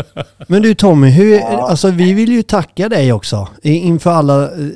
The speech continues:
Speaker 1: lyssnare. Vi, n-, när vi sände första avsnittet så hade vi ju inga lyssnare, och då skötte ju du spaken, och du var ju med ända från början.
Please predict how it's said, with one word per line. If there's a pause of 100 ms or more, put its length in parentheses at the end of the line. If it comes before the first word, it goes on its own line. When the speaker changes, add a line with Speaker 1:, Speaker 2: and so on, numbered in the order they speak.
(240)
Speaker 1:
lyssnare.
Vi,
n-,
när
vi
sände
första
avsnittet
så
hade
vi
ju
inga
lyssnare,
och
då
skötte
ju
du
spaken,
och
du
var
ju
med
ända
från
början.